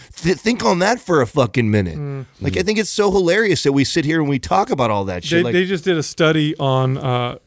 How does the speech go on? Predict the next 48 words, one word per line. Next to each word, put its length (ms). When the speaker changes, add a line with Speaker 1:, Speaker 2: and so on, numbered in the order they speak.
Speaker 2:
trigger 320
warnings. 440
You 40
guys 140
know 80
what 100
trigger 220
warnings 320
are. 260
They 60
Speaker 1:
Right. 160
Speaker 2:
do 100
in 80
college. 300
Like, 140
"Trigger 240
warning, 340
we're 120
about 240
to 60
talk 280
about 240
an 140
old 260
book," 220
that 140
whatever. 300
They 100
did 160
a 60
study. 360
I 60
think 60
it 40
was 120
Harvard 440
that 160
did 120
the 80
study 260
and 120
found 480
that 140
it 140
actually 640
is 140
harming 440
students. 680